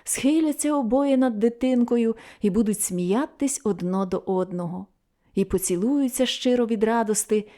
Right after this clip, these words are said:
і дитинку поцілують. А ми? Не було дітей, думка була така, що як з'являться,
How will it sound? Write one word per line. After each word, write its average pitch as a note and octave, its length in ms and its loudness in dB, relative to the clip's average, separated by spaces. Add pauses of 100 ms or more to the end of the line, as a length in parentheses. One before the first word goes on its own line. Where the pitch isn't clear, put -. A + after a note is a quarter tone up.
(140)
і G#3+ 120 0
дитинку F#3+ 640 0
поцілують. F3 920 -6 (760)
А F3+ 220 -2
ми? F3+ 380 -2 (960)
Не F3+ 160 0
було B3 300 2
дітей, D4+ 500 0
думка B3 420 2
була G#3+ 280 0
така, F3+ 480 -4 (280)
що - 220 -2
як F3 180 -2
з'являться, A#3+ 840 0